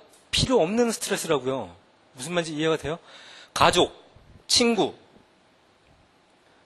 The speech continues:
아니면은 뭐 정말 다양한 것들이 다 바깥에 존재하는데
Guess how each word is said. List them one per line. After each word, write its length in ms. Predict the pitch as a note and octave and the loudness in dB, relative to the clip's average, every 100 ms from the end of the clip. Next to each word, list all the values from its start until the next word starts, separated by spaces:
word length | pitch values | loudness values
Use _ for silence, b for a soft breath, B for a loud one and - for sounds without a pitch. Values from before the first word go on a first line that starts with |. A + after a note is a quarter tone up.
| _ _ _ - | _ _ _ -8
아니면은 500 | C#3+ F3+ F3+ E3 C3+ | -6 -6 -4 -4 -4
뭐 300 | C3 A2 G#2 | -4 -6 -8
정말 300 | - A#3+ A3 | -6 0 0
다양한 400 | - D3+ F#3+ G3+ | 2 2 4 0
것들이 480 | F#3 - G3 G#3 G3 | -2 -6 -14 -12 -8
다 180 | F#3+ - | -8 -6
바깥에 640 | - G3 - A#3 G#3+ G3 | -2 -4 0 2 2 0
존재하는데 880 | E3 F3 G3 G3 F#3+ F#3+ G3+ A2+ | -2 4 4 4 4 6 6 6